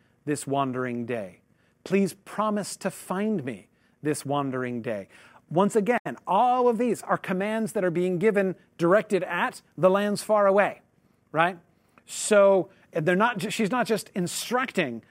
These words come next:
the lands far away to sing to her, which, remember, sing to her the comforting song, right? Which was the only comfort that she had, right?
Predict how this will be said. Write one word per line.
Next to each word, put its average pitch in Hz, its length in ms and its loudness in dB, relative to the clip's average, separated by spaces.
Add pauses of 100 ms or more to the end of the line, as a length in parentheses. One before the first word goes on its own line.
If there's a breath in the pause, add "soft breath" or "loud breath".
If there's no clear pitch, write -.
(120)
the 170 100 4
lands 170 260 2
far 165 160 4
away 160 160 4
to 151 80 0
sing 262 280 4
to 202 80 2
her, 156 300 -2 (360 soft breath)
which, 196 540 2
remember, 185 240 4
sing 208 300 0
to 175 100 2
her 180 340 4
the 165 160 0
comforting 190 420 0
song, 226 340 -2 (360 soft breath)
right? 190 320 0
Which 175 320 -2
was 170 160 0
the 165 100 4
only 170 220 0
comfort 185 420 -2
that 185 160 -2
she 180 140 -4
had, 170 340 -6
right? 170 180 0